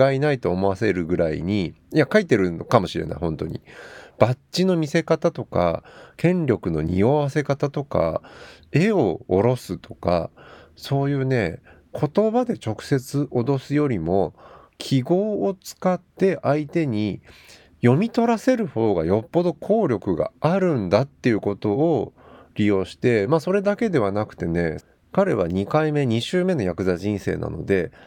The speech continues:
どこどこ組の誰みたいな顔と名前が一致するんですよ。で、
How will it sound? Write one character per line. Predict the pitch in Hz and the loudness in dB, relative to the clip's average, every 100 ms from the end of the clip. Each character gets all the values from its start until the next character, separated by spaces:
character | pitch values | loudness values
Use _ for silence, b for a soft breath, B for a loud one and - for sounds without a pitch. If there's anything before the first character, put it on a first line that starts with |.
| B - | B 0
ど | 113 | 2
こ | 190 | 2
ど | 185 190 | 0 0
こ | 196 | 0
組 | 170 175 170 | 0 0 0
の | 165 | 0
誰 | 151 165 160 | 0 0 0
み | 98 | -2
た | 87 | -2
い | 85 | -4
な | 82 85 80 - - | -2 -4 -4 -8 -12
顔 | - 156 185 208 | -4 0 0 0
と | 196 | 0
名 | 190 165 | 0 2
前 | 160 170 165 | 2 2 2
が | 156 | 0
一 | 123 117 - | 0 -2 -8
致 | |
す | 143 139 | -2 0
る | 123 | 0
ん | 101 | -2
で | 76 | -4
す | - | -12
よ。 | - - _ _ | -16 -18 _ _
で、 | 117 123 113 | 0 0 -2